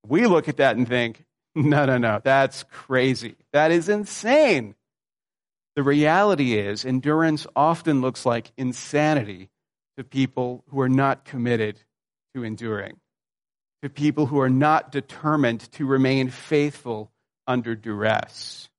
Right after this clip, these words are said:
Battlefields are one thing, but what about everyday life? To endure is to remain faithful under duress. In marriage, to endure is to keep your vows.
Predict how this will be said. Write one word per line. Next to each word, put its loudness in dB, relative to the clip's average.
Battlefields 2
are 2
one 0
thing, -2
but -6
what 2
about 4
everyday 2
life? 0
To 2
endure 2
is -6
to 0
remain 4
faithful 2
under 2
duress. 2
In 2
marriage, 2
to 4
endure 2
is 2
to -2
keep -4
your 2
vows. -2